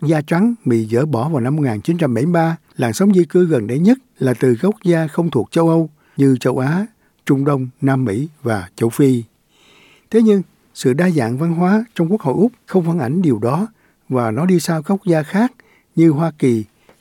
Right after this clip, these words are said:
New Zealand và Canada. Theo một báo cáo năm hai nghìn mười tám của Ủy ban Nhân quyền Úc, chỉ có bốn phần trăm nghị sĩ liên bang Úc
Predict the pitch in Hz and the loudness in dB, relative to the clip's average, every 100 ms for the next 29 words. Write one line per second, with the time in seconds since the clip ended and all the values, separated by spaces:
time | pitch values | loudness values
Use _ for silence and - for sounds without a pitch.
0 | - 151 156 143 160 156 147 - _ _ | -2 0 2 2 4 2 0 -4 _ _
1 | _ 120 120 110 95 - 135 135 135 127 | _ -6 -4 -4 -6 -4 -2 0 0 -2
2 | 120 - _ _ _ _ - 185 175 170 | -6 -14 _ _ _ _ -6 0 0 0
3 | 156 185 - 180 220 202 160 175 165 120 | -2 -2 0 0 0 0 0 0 0 -2
4 | 107 107 143 175 214 143 170 156 156 156 | -2 -6 -4 -2 -2 0 0 0 0 -2
5 | 151 120 101 190 - _ _ _ _ 131 | -2 -4 0 0 -2 _ _ _ _ -2
6 | 139 170 180 226 143 110 165 160 147 - | 0 0 0 0 -2 -4 -2 -4 -4 -6
7 | 117 123 120 160 165 156 139 147 240 | -4 -2 -2 0 0 -2 -2 0 0